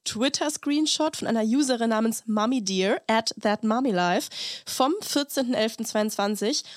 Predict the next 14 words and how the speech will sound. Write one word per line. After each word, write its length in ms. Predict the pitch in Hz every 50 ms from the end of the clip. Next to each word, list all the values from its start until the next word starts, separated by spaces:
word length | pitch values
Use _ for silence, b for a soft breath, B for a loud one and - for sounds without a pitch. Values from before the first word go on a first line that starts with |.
| B B
Und 140 | B 226 -
der 100 | 254 254
hat 160 | 269 294 294 -
zum 180 | - 240 220 -
Upload-Zeitpunkt 1120 | 240 285 - - 269 240 233 226 - - - 202 190 190 - - - 220 220 240 240 - - - - - - 240 226 262 330 320 294 330 302 294 294 294
zweihundertsechsundsiebzig 1080 | 285 - - - 220 190 240 277 - - - 269 240 - 233 233 - - - 220 - -
K 280 | - - 226 214 214
Likes 600 | 226 208 190 180 165 175 220 - - - - - - b b b b b b
und 220 | b - 214 - -
einundzwanzig 720 | 233 269 285 269 247 - - 226 226 233 - - 233 -
Komma 200 | - - 220 196
ein 260 | - 202 202 214 214
K 320 | - - - 185 190 190 - -
Retweets. 1080 | 202 190 190 208 214 226 226 226 - - - 214 220 214 196 180 175 - - - -